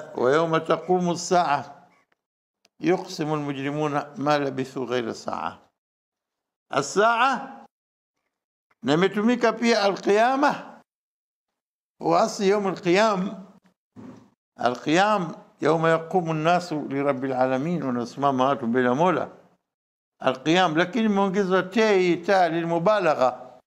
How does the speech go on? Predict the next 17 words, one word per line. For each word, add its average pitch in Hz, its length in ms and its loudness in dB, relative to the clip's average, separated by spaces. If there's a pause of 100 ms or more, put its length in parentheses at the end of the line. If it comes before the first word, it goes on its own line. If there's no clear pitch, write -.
(1120)
Al-qiyamah. 143 680 0 (880)
Eh. 113 240 -2 (560)
Na 202 560 2
neno 220 220 2
la 220 120 2
tatu, 233 360 0
al-akhira. 233 880 0 (420)
Je, 208 360 2 (100)
haya 202 420 2
maneno 190 340 0
yote 202 260 0
matatu 170 540 -2
ni 143 120 -6
sawa? 214 560 0 (340)
As-saa, 185 640 0 (760)
wal-qiyama, 175 880 2 (240)
wal-akhira. 143 680 0